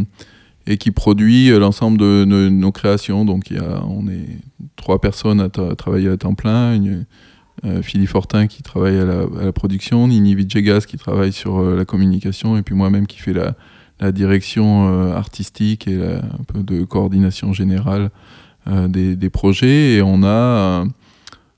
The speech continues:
un, un studio, euh, multimédia donc, qui est équipé pour faire, euh, de la post-production cinéma, euh, de la prise de son aussi mobile, beaucoup, euh, de la, pour travailler le son, la vidéo, euh,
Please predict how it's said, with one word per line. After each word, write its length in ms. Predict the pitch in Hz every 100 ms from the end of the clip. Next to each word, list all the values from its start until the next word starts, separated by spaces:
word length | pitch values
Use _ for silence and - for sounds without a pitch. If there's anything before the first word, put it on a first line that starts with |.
| _ _ _ _
un, 80 | 104
un 460 | 95 92 90 87
studio, 720 | 98 - 95 95 98 117 123
euh, 120 | 110 92
multimédia 680 | 92 90 95 90 90 95
donc, 180 | 104 95
qui 200 | - 87
est 60 | 95
équipé 400 | 95 - 95 98
pour 320 | - 92 98
faire, 340 | - 98 101
euh, 120 | 71 120 - _ _ _
de 80 | -
la 60 | 90
post-production 600 | 98 - 92 95 - 95
cinéma, 840 | - 92 92 92 92 101 107 101
euh, 40 | 87 - _ _ _ _ -
de 140 | 95
la 80 | 90
prise 240 | - 98 95
de 100 | 95
son 200 | - 98
aussi 200 | 95 98
mobile, 580 | 92 90 95 104 107 104
beaucoup, 600 | 95 - 98 101 107 104
euh, 180 | 92
de 180 | 92 92
la, 40 | - - - 131 - -
pour 160 | - 92
travailler 380 | - 98 98 98
le 100 | 98
son, 320 | - 104 107
la 140 | 101
vidéo, 640 | 95 92 92 95 113 113 110
euh, 160 | 95